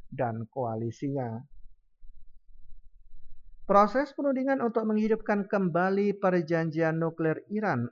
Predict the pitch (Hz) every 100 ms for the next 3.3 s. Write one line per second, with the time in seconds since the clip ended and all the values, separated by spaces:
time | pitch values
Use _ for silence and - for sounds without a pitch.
0 | 160 139 - 127 127 - - 175 143 -
1 | 131 123 135 131 170 160 131 139 147 123
2 | 123 143 117 165 190 190 185 180 175 202
3 | 196 120